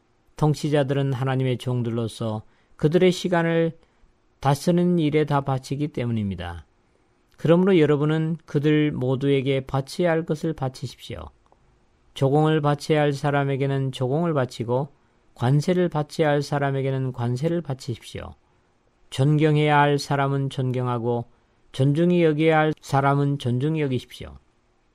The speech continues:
어느 누구에게도 진 빚을 갚지 않는 일이 없도록 하십시오. 그러나 여러분에게는 언제나 서로를 사랑해야 하는 빚이 있습니다. 다른 사람을 사랑하는 사람은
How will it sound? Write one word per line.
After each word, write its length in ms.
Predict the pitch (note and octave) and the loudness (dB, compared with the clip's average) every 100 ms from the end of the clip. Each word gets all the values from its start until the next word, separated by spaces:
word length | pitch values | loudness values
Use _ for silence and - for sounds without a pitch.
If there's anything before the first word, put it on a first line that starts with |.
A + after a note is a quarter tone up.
| _ _ _ _ _ _ | _ _ _ _ _ _
어느 240 | C#3 D3 F#3 | 0 6 8
누구에게도 800 | F#3 F3+ F3+ F3 F3 F3 F3 F3 | 8 6 6 6 4 4 4 4
진 440 | - E3 E3 E3 | 0 0 0 0
빚을 380 | D#3+ D3+ D3+ D3+ | 0 0 2 2
갚지 380 | D3 C3+ - D3+ | 0 -4 -2 0
않는 260 | C#3 C#3 | 0 0
일이 260 | C#3 C3+ C3 | 0 0 -2
없도록 520 | B2+ A2+ D#3+ E3+ E3+ | -2 -4 -4 -4 -4
하십시오. 480 | D3 - - - - _ _ _ _ _ _ | -8 -10 -12 -12 -14 _ _ _ _ _ _
그러나 420 | - C3+ C3+ C3+ | -2 2 4 4
여러분에게는 720 | C3+ C3+ C3 C3 C3 C3 B2+ | 4 2 0 0 0 0 -2
언제나 540 | A#2+ A#2+ A#2+ A#2 A#2 - _ _ - | -2 -2 -2 -2 -4 -6 _ _ -18
서로를 500 | - E3 E3+ F3 F3 | 0 2 4 4 2
사랑해야 500 | - D#3+ D#3+ D#3 E3 | 0 0 0 0 0
하는 300 | D3+ D3 C#3+ | 0 -2 -2
빚이 260 | C#3 C3+ | -2 -2
있습니다. 600 | B2 - G#2 E2+ E2 D#2+ _ _ _ _ _ _ | -4 -4 -8 -8 -12 -16 _ _ _ _ _ _
다른 300 | - B2 E3 | -4 2 4
사람을 400 | E3+ E3+ F3 F3+ | 4 2 4 2
사랑하는 540 | F3 E3+ D3+ D3 D3 D3 | 0 0 0 2 0 -2
사람은 640 | - B2 A#2+ A#2+ B2 B2+ | -2 -4 -2 -2 -4 -6